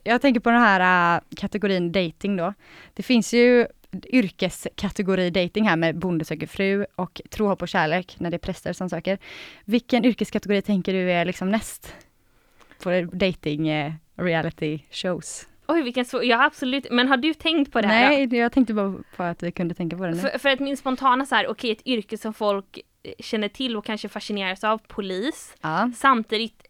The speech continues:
Speaker 2: polis är ganska kritiserat idag. Jag vet att det ska vara en, eller det kommer ha varit en debatt när det här sänds, på typ Agenda,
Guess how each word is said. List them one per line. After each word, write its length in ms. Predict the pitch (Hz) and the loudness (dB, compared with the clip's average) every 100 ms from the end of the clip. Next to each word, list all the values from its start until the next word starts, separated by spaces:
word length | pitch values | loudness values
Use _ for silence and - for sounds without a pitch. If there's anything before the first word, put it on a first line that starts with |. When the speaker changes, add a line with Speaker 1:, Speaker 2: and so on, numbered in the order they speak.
| - | -10
Speaker 2:
polis 380 | - 233 233 233 | -2 2 2 0
är 40 | |
ganska 360 | 214 247 226 208 | 0 0 0 -8
kritiserat 720 | - 208 208 254 214 220 240 | -12 -10 -8 -4 -2 -2 -2
idag. 160 | 214 | -2
Jag 100 | 202 | 0
vet 160 | 214 226 | -2 -6
att 60 | 208 | -10
det 40 | |
ska 160 | - 208 | -8 -6
vara 160 | 196 | -4
en, 160 | 196 196 - | -4 -6 -6
eller 180 | 202 | -4
det 100 | 196 | -4
kommer 260 | 196 285 262 | 2 4 4
ha 60 | 240 | 2
varit 180 | 196 202 | 0 -4
en 120 | 190 | -4
debatt 480 | 196 190 - _ - | -2 -4 -6 _ -14
när 260 | 214 196 185 | -8 -6 -6
det 60 | |
här 200 | 196 185 | -4 -6
sänds, 400 | 190 185 196 - - | -4 -4 -4 -8 -2
på 160 | 220 | -2
typ 220 | - 214 | 0 -2
Agenda, 540 | - 208 208 196 196 | -2 0 -2 -2 -4